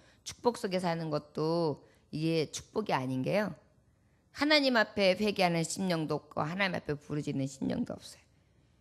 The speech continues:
요즘에 여러분 세대들이 더 잘 먹고 잘 살게 되었죠? 더 잘 누리게 되었죠? 그런데 어때요? 하나님 앞에 부르짖고 하나님 찾는 종들은 더 줄고 있어요.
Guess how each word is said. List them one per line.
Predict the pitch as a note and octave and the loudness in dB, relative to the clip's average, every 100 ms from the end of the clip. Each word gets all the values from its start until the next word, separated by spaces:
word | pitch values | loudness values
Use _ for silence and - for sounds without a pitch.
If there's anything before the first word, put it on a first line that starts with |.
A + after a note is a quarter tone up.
| _ - | _ -2
요즘에 | F#3+ F#3+ G3 | -2 4 6
여러분 | E3+ F3 F#3 | 6 6 2
세대들이 | A3+ G#3+ G#3 F3 F3 - - _ _ | 2 2 2 2 0 -2 -12 _ _
더 | - D#3+ | -4 -2
잘 | - D#3 | 0 2
먹고 | E3+ - | 2 2
잘 | D#3+ D3+ D3+ - | 4 4 4 0
살게 | - G3 F#3 | 0 0 0
되었죠? | D#3+ D3 D3 - G3+ - - _ _ | -2 -2 -4 -4 -4 -4 -20 _ _
더 | - D3 D#3+ | -2 0 0
잘 | - - | 0 2
누리게 | F3 E3+ D3 | 4 4 4
되었죠? | C3+ C3+ - - D#3+ - - _ _ _ _ _ _ _ - | 4 2 2 0 -2 -4 -20 _ _ _ _ _ _ _ 6
그런데 | A#3 A#3 G3+ | 8 10 8
어때요? | F3 - G#3+ A3+ - - _ | 6 4 4 4 0 -16 _
하나님 | - C4 C4+ B3+ G#3 | -2 2 4 4 2
앞에 | F#3 F#3 | 2 0
부르짖고 | F3+ F3 F3 E3+ - E3+ | -2 0 0 0 -2 0
하나님 | F#3+ F3+ F3 | 0 -2 -4
찾는 | - B3 A#3+ F#3 | -2 0 0 0
종들은 | F3 D#3+ D#3+ D#3+ | -4 -4 -6 -6
더 | D3 | -6
줄고 | - - D3+ C#3+ | -8 -8 -8 -6
있어요. | C#3 - | -8 -10